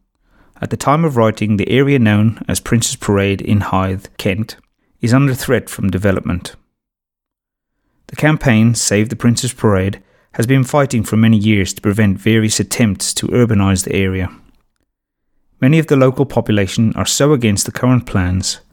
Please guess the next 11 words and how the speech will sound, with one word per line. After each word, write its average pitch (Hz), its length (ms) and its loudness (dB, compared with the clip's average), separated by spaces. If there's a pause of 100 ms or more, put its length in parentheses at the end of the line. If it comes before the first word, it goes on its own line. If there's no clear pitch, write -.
(240)
that 117 140 -6
they 110 140 2
have 107 180 2
successfully 139 640 0
voted 113 440 0
in 123 320 2
councillors 123 600 0
to - 160 -2
the 104 120 0
district - 460 -2
council 98 460 0